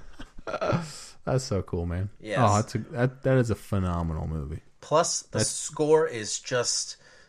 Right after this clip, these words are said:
Speaker 2: it,
Speaker 1: Oh, yeah.
Speaker 2: it just trans-, like, I think it's, it's, um,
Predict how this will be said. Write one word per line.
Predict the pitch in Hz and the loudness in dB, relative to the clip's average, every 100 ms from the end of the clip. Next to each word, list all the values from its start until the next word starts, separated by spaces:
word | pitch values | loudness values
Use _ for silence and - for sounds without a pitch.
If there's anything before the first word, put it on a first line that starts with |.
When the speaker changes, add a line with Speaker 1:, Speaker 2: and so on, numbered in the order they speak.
| _ _ - 175 | _ _ -4 4
Speaker 2:
it, | |
Speaker 1:
Oh, | 123 | 4
yeah. | 90 92 87 | 4 2 -2
Speaker 2:
it | - | -4
just | - - | -4 -4
trans-, | - 139 120 - 123 | -2 -2 -2 -8 -4
like, | 113 98 117 | -4 -4 -8
I | |
think | 113 117 | -10 -6
it's, | 135 - - - | -4 -4 -6 -8
it's, | 123 - - - 131 | -6 -4 -4 -6 -6
um, | 117 110 104 | -4 -6 -8